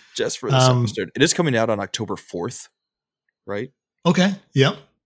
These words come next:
Speaker 2: Yeah. So
Speaker 1: <laughs>
Speaker 2: celebrate
Speaker 1: Four for
Speaker 2: with
Speaker 1: four.
Speaker 2: four, <laughs> four picks each.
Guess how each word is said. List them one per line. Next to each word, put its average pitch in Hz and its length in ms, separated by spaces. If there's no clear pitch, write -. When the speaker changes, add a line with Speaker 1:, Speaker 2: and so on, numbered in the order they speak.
Speaker 2:
Yeah. 175 240
So 131 300
Speaker 1:
<laughs> 127 120
Speaker 2:
celebrate 135 520
Speaker 1:
Four - 160
for 113 100
Speaker 2:
with - 100
Speaker 1:
four. 143 140
Speaker 2:
four, 202 200
<laughs> - 0
four 185 340
picks 180 360
each. 185 240